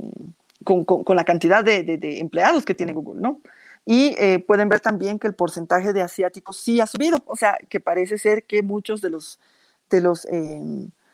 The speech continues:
de, de esta reducción de, de, de, de participantes, digamos, de, de, de, de, de, de desarrolladores, eh, de raza blanca ha sido suplida un poco por los asiáticos.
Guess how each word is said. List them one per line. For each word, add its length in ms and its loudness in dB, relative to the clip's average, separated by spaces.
de, 260 4
de 140 4
esta 180 2
reducción 640 -4
de, 200 0
de, 180 -6
de, 200 -6
de 380 -2
participantes, 840 -2
digamos, 340 -6
de, 120 -4
de, 160 -4
de, 200 -6
de, 200 -6
de, 260 -8
de 320 -10
desarrolladores, 1040 2
eh, 280 -4
de 100 0
raza 260 -2
blanca 440 2
ha 40 -2
sido 220 -4
suplida 300 -4
un 80 -12
poco 180 -10
por 120 -6
los 140 -6
asiáticos. 540 0